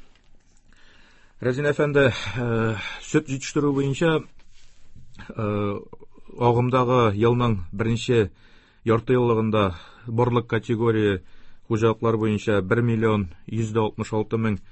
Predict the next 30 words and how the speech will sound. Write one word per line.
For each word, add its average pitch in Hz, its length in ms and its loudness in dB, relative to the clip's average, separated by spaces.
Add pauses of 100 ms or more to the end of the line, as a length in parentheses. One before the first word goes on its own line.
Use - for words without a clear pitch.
(280)
тонна 113 300 0
сөт 135 200 -2
җитештерелгән. 123 720 -2 (500)
Бу 113 480 0
былтыргы 110 640 0
нәтиҗәләргә 107 640 0
караганда 104 520 -2 (460)
утыз 110 280 -8
алты 110 260 -2
мең 113 220 -2
тоннага 107 640 -2
күбрәк, 127 440 0
э, 98 680 -8
процентларга 110 640 -4
әйткәндә 107 640 -2
инде, 90 260 -4 (300)
э, 110 120 -6
өчтә - 360 -2
ике 104 240 -4
процентка, 110 840 -2
э, 104 120 -4
былтырга 104 400 -4
караганда 104 480 -4
күбрәк. 90 400 -4 (500)
Инде 123 260 2
ит 135 180 -4
җитештерү 139 440 -2
буенча, 127 540 0 (240)
э, 104 220 -2
бер-, 113 320 2